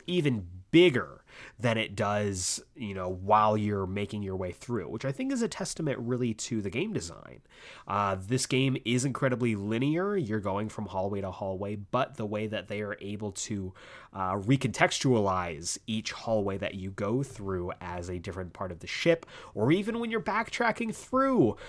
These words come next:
a section you have already been in, but a, but an extra light is out, just amps up the tension, amps up the drama, and really gets you to stay on your toes. There is no point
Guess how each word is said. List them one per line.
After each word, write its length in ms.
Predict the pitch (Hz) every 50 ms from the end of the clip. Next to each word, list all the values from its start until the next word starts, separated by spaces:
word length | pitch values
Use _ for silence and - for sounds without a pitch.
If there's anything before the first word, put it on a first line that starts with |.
| - - -
a 80 | 151 139
section 360 | - 185 170 - - - 175
you 120 | 175 175
have 140 | 170 151 160
already 280 | 170 170 170 170 170 160
been 220 | 139 185 190 190
in, 220 | 185 165 110 95
but 300 | 92 - 101 85 - - _ _ -
a, 140 | 110 110 120 135 - - - 117
but 180 | 104 107 110 113
an 120 | 113 127 -
extra 300 | 135 - - - 151 135
light 300 | 135 156 156 135 - -
is 160 | - 110 101 - -
out, 320 | 98 95 92 90 - - - - - - - - -
just 360 | - - 135 123 - - - - - - _ _ _ _ _ _ -
amps 380 | 151 175 180 185 175 - - -
up 140 | 165 160 -
the 80 | 143
tension, 520 | 117 - - 117 113 107 - - 120 113 117 - - -
amps 320 | 110 127 143 147 - -
up 140 | 160 143 -
the 80 | - 113
drama, 460 | 101 - 113 107 101 98 101 101 101
and 320 | 101 101 101 110 107 107
really 300 | 110 117 127 127 131 127
gets 440 | 113 98 113 110 117 - - - -
you 340 | 110 107 104 104 104 104 107
to 600 | - - - - 117 104 101 98 95 95 98 - - _ _ - _ - - - - - _ - _ - - - -
stay 300 | - - - 147 151 151
on 80 | 151
your 140 | 156 151 151
toes. 520 | - 143 156 170 143 82 69 60 - - - - - - - -
There 160 | - 135 143
is 140 | 135 117 117
no 340 | 131 127 131 139 151 160 160
point 560 | 160 - - - 143 143 139 131 110 92 -